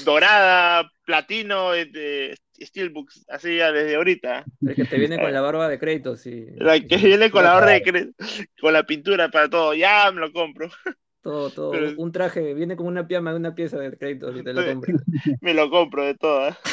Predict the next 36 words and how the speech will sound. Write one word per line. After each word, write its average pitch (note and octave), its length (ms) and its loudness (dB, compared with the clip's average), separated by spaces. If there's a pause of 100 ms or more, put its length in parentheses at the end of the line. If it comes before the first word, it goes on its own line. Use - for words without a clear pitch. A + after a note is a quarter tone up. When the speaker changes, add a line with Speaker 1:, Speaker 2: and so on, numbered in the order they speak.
(140)
Speaker 2:
<laughs> F#3+ 960 -6
Speaker 1:
Está E3+ 1040 -2
bien, G#3+ 180 6
muchachos. G3+ 640 2
Ha F#3+ 120 2
sido, A3 420 2
espero G#3 420 -4
que, F#3+ 120 -2
bueno, F3 240 0
los D#3 100 -6
que E3 80 -18
nos E3 80 -14
han F#3+ 100 -6
escuchado, G#3+ 460 0
espero G3+ 220 -2
que F#3 60 -2
les F#3 120 -4
haya G3+ 140 4
gustado. G#3+ 600 2 (120)
Estaremos, F3 560 -6
este F#3+ 100 -14
ha F#3 40 -10
sido G3+ 200 -4
nuestro G3+ 220 -10
primer F3+ 240 -2
episodio. A3 560 -2 (680)
Y E3+ 200 -6
sin E3 180 -14
más G3+ 160 -2
que G#3 80 -2
decir, G3 220 -2
muchas F#3+ 240 -8
gracias F#3 340 2
a C3+ 580 4 (220)
los C#3 260 -6
que C3+ 500 -2